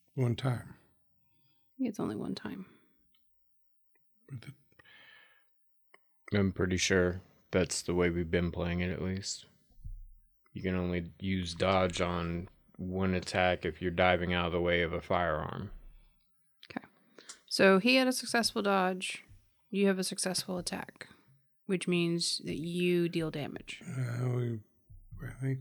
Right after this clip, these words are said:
Speaker 1: we just compare the levels of success, don't we?
Speaker 2: Yes.
Speaker 1: Regular level of success for me.
Speaker 2: Regular level of success for him.
Speaker 1: I think I missed.
Speaker 2: Well, I think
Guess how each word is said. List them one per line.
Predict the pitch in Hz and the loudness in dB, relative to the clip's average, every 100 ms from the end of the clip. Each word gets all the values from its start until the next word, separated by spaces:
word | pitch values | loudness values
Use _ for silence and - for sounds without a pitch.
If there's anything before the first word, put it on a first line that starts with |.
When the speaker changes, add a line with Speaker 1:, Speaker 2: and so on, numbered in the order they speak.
| 131 | -6
Speaker 1:
we | |
just | 107 101 - | -8 -10 -8
compare | 127 - 131 117 | -8 -4 -4 -2
the | 117 | -4
levels | 110 113 101 98 | -4 -4 -4 -6
of | 98 | -6
success, | - 110 - 131 107 - | -8 -10 -6 -4 -4 -6
don't | 110 117 | -8 -8
we? | 117 - - - - | -12 -18 -20 -12 -6
Speaker 2:
Yes. | - - - - _ _ _ - - - _ _ - _ - | -6 -6 -8 -12 _ _ _ -20 -20 -20 _ _ -20 _ 4
Speaker 1:
Regular | 117 107 107 | 6 8 6
level | 110 104 98 | 6 4 2
of | 90 | 0
success | 117 104 110 - | 0 0 -2 -2
for | 117 | -2
me. | 98 98 - - - | -2 -2 -6 -20 -4
Speaker 2:
Regular | 185 170 175 170 | 0 2 2 0
level | 170 170 | -2 -4
of | 165 | -6
success | - - 175 - | -8 -8 -8 -8
for | - | -10
him. | - - - - | -14 -18 -18 -6
Speaker 1:
I | 110 | 0
think | 123 107 | 0 0
I | 127 | -2
missed. | 117 107 - - _ _ _ _ _ - - - - | -2 -2 -6 -16 _ _ _ _ _ -20 -20 -20 0
Speaker 2:
Well, | 202 196 | 6 8
I | 180 | 8
think | 190 214 202 - - | 6 4 2 -2 -16